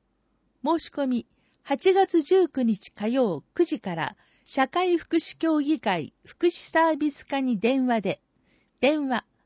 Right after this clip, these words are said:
零三五六八三一五七一。ファックス、零三五六八三一五七零。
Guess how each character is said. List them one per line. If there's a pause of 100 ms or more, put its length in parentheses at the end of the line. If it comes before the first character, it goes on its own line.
(120)
零
三 (300)
五
六
八
三 (340)
一
五
七
一。 (580)
フ
ァ
ッ
ク
ス、 (460)
零
三 (280)
五
六
八
三 (440)
一
五
七
零。